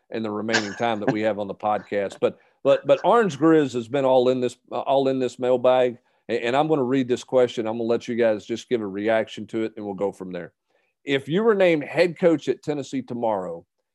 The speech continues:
and had to build your staff with post former Vol coaches,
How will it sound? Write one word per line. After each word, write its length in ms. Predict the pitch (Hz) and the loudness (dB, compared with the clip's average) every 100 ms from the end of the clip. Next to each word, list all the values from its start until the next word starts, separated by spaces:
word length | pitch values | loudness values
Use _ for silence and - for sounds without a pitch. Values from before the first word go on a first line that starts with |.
| - | -10
and 100 | 110 | -6
had 220 | 104 143 | 0 0
to 80 | 143 | 0
build 340 | 127 156 180 160 | 0 4 4 2
your 140 | 170 | -2
staff 500 | - 156 120 113 110 | 0 2 2 2 -4
with 220 | 110 104 - | -8 -8 -2
post 460 | 160 190 185 _ | 2 2 0 _
former 380 | 160 170 160 139 | -2 0 0 -4
Vol 320 | 110 123 135 | 0 2 2
coaches, 600 | - 113 101 - 87 - | 0 -6 -6 -10 -16 -16